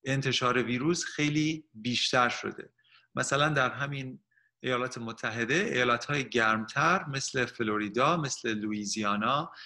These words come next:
مثل تگزاس و آریزونا و همینطور جنوب کالیفرنیا به نظر می‌رسه که عدد و رقم‌هاش همینطور روز به روز بیشتر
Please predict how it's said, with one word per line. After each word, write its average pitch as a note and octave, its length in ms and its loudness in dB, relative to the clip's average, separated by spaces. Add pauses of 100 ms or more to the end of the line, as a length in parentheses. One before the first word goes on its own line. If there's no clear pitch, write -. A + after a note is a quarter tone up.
(220)
مثل A2+ 300 -2
تگزاس B2 920 -2 (220)
و B2+ 340 4 (500)
آریزونا A2+ 720 2
و D3 40 0
همینطور C#3 720 -4
جنوب D3+ 340 2
کالیفرنیا D3 880 2
به B2 60 4
نظر A#2 340 0
می‌رسه C#3+ 360 -4
که C#3 160 -2
عدد A2+ 380 0
و A2 40 2
رقم‌هاش A2 800 -2
همینطور C#3 420 -4
روز B2+ 180 -6
به A2+ 120 0
روز A2 360 -4
بیشتر G#2+ 380 0